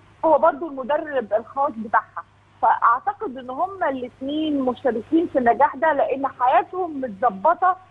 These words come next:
بطريقة إن هما الاتنين بينزلوا مع بعض التمرين، هما الاتنين، آه، عايزين البطولة والنجاح. آه، ده بيدي من وقته وهي بتدي من وقتها، هما الاتنين بيشاركوا بعض لو في حاجة في البيت محتاجينها. فبالتالي ده نموذج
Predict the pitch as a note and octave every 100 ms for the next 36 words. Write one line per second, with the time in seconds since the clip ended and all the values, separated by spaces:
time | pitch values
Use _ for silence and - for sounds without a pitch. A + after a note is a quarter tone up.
0 | _ - A#3+ C4 C4 D#4+ - E4+ - B3
1 | B3+ E4+ F#4+ C4+ A3+ C4+ B3+ B3 A3+ B3
2 | A3+ G#3 G#3+ A3+ G#3 - G#3 G#3+ C#4+ C#4
3 | - - D4+ E4 D#4 B3 A3+ G#3 B3+ C#4+
4 | C4+ A3+ A3 G#3+ A3 G#3+ A3 A#3+ A3 C4+
5 | A#3 A3 G#3 A3 C#4 C#4+ B3+ A3+ G#3+ G#3
6 | C4+ D4+ - _ _ - A3+ B3 A#3+ -
7 | - A#3 E4 C#4+ E4 B3+ C#4 B3+ C4 B3+
8 | - C4 B3+ C4+ B3 B3+ C4+ A3+ B3 A#3
9 | A3 G#3 C#4+ C#4+ A#3 C#4+ D#4+ D#4 C4+ A#3
10 | D#4 D#4 - C#4+ C4+ C4+ B3+ C4 B3 -
11 | _ - A3+ A#3 A3 C#4 D4 C#4 B3 -
12 | A3 C4 - B3 - A#3 D4 C#4 A#3+ G#3
13 | E4+ E4+ E4 - - _ - D#4 E4 E4+
14 | F#4+ G4+